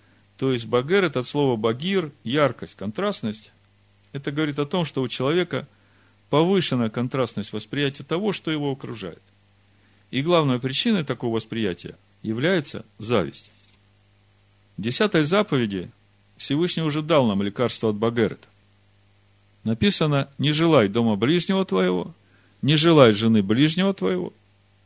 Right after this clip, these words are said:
ни раба его, ни рабыни его,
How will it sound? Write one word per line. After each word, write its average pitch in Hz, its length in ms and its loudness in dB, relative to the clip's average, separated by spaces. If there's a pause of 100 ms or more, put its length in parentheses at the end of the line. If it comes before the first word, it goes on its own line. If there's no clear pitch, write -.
(880)
ни 120 100 2
раба 113 400 8
его, 180 400 4 (300)
ни 113 100 0
рабыни 113 480 4
его, 175 420 2